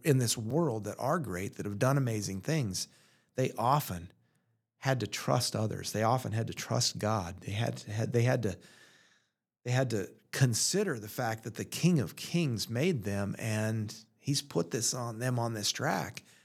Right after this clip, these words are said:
and it's nerve-wracking, and it's fearful, and it's hard, and yet they kept going. And that's what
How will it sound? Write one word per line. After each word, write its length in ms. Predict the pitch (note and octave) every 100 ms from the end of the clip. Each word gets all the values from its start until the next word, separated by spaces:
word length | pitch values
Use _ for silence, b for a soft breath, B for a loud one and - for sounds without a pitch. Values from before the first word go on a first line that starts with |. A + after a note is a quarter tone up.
| b -
and 180 | A2
it's 240 | C3 - -
nerve-wracking, 800 | A2+ D#3 E3 A#2+ G2 - G2+ G2+
and 100 | G#2
it's 160 | -
fearful, 560 | - C#3 E3+ F3 G2+ G#2+
and 80 | A#2
it's 160 | -
hard, 560 | - C3+ F3+ F3+ A#2 G2 b b -
and 120 | G#2+
yet 160 | A2 -
they 100 | G2
kept 240 | - -
going. 420 | G#2+ G#2+ A#2 E2+ - _ _ _ _ _ _ _ _ -
And 100 | G#2+
that's 280 | A2+ A2+ -
what 260 | A2+ G#2